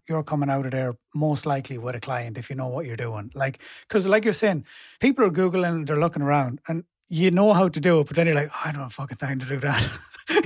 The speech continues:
You know? So they're like, "Who can just do it for me?" And that's where, like you're saying, creating resources that you can just direct people to, to answer the most common questions related to the services that you're offering is a pretty solid,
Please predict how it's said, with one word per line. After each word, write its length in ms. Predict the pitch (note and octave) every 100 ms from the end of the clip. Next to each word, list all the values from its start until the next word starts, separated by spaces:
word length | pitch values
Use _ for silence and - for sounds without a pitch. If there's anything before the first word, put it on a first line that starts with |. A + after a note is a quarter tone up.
| -
You 120 | A3+ -
know? 140 | - - - E4+ -
So 400 | - - G#3+ G3
they're 100 | G3
like, 260 | F#3 E3+ - - -
"Who 140 | B3+
can 200 | B3+ G3+
just 180 | F3+ F#3
do 220 | G3+ F#3+
it 80 | E3+
for 300 | - G3 G#3
me?" 240 | F#3 C3+ G#2 - B2+ -
And 140 | D#3+ E3
that's 260 | F#3 -
where, 380 | F3 E3 D#3 A2+ _ _ _ _ -
like 160 | D3+
you're 80 | D#3
saying, 300 | C#3+ E3 D#3
creating 480 | C#3+ F3 F3+ A3 E3
resources 580 | E3+ F3 F3 D#3+ - C#3+
that 140 | E3+
you 120 | D#3
can 140 | D#3 D3+
just 240 | C#3 -
direct 360 | C#3+ D3+ D#3+ -
people 300 | D3+ D3 C#3
to, 220 | D3+ C#3+
to 120 | D#3+
answer 300 | C#3 D3 D3+
the 60 | C#3
most 220 | C#3+ B2+
common 340 | - D3 D3
questions 480 | C#3 D3 C#3 C#3 A#2+
related 340 | B2 C#3 C3+ C3
to 60 |
the 100 | B2+
services 540 | A#2 C#3 C3+ B2+ C3+ A2+
that 80 | D#3+
you're 240 | C#3 B2+
offering 400 | B2+ B2 B2+ G#2+ _ - _ _ _ _
is 160 | C3 A2+
a 40 |
pretty 280 | G#2+ - C3+
solid, 480 | B2 C3 B2+ A#2